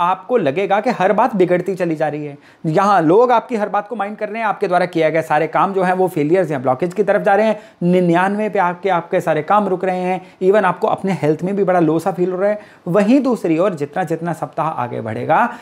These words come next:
ये दिक्कतें भी दूर होंगी और आपको किस्मत का कनेक्शन मिलना भी शुरू होगा और लाइफ भी जो है सेटल होती हुई दिखेगी। हालांकि इस सप्ताह में आपको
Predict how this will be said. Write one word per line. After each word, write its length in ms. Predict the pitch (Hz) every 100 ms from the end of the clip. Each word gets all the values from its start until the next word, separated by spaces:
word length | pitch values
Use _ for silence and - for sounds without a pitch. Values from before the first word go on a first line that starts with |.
| 160
ये 120 | 190 208
दिक्कतें 480 | 143 139 180 190
भी 60 | 208
दूर 180 | 202 190
होंगी 240 | 190 254
और 100 | 226
आपको 260 | 160 - 233
किस्मत 340 | - - 170
का 100 | 240
कनेक्शन 400 | 233 226 226 247
मिलना 200 | 240 247
भी 100 | 247
शुरू 200 | 220 233
होगा 280 | 214 165 120 - -
और 120 | 180
लाइफ 360 | 156 165 208 165
भी 100 | 185
जो 100 | 196
है 100 | 214
सेटल 280 | 180 156 170
होती 180 | 170 202
हुई 60 |
दिखेगी। 360 | 143 131 - - _ _ - 170
हालांकि 240 | 208 233
इस 100 | -
सप्ताह 280 | 175 180 175
में 100 | 202
आपको 280 | 156 -